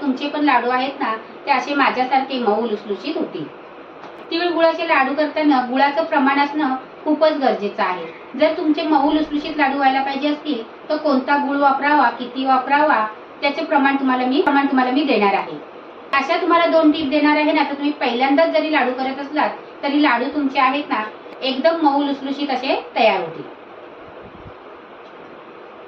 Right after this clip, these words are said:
त्या व्हिडिओ आहे तो नक्की शेवटपर्यंत बघा आणि आवडला तर माझ्या चॅनलला सबस्क्राईब करा. सगळ्यात पहिलं आपण आता ह्या लाडूसाठी लागणारे साहित्य पाहणार आहोत. या साहित्याचं प्रमाण मी वजनी प्रमाण पण देणार आहे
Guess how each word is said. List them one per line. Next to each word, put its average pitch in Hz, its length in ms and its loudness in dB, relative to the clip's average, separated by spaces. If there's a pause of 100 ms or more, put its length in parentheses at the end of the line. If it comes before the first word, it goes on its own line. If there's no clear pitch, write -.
(1160)
त्या 277 120 2
व्हिडिओ 285 320 2
आहे 311 280 4
तो 320 60 0
नक्की 285 320 2
शेवटपर्यंत 254 640 -2
बघा 285 280 0 (300)
आणि 294 140 6
आवडला 262 520 4 (260)
तर 311 60 -2
माझ्या 262 320 4
चॅनलला 220 400 2
सबस्क्राईब 240 600 0
करा. 156 180 -8 (760)
सगळ्यात 302 320 2
पहिलं 330 280 0
आपण 311 240 2
आता 294 160 2
ह्या 285 120 4 (100)
लाडूसाठी 262 500 0
लागणारे 233 420 -2 (380)
साहित्य 240 380 0
पाहणार 190 300 2
आहोत. 165 220 -6 (440)
या 294 80 -2
साहित्याचं 311 540 0
प्रमाण 311 320 6
मी 320 80 2
वजनी 262 340 0
प्रमाण 302 300 4
पण 302 180 6
देणार 294 260 4
आहे 302 260 4